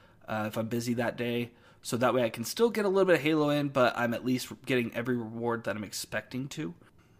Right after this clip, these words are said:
So the real thing is just make sure that it's past ten A M Pacific, and then just play one game a day. And that's all that there really is to it. Now, I would suggest doing Tactical Slayer, A K A swat. It's the fastest game mode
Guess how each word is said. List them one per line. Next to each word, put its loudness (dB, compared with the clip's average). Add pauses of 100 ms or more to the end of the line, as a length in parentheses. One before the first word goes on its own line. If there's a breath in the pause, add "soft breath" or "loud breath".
(120)
So 0
the 8
real 10
thing 2
is 0
just 2
make 0
sure 4
that 2
it's -4
past 6
ten 2
A 4
M 2
Pacific, -6 (500 soft breath)
and 6
then 8
just -2
play 6
one 4
game 2
a 0
day. 0 (220)
And 2
that's 0 (420)
all 8
that 2
there 4
really 4
is -4 (120)
to -2
it. -4 (440 soft breath)
Now, 4 (880)
I 6
would 2
suggest 0
doing -4
Tactical -6
Slayer, 0
A -4
K -10
A -8
swat. -8 (520 soft breath)
It's -4
the -2
fastest 4
game 2
mode 2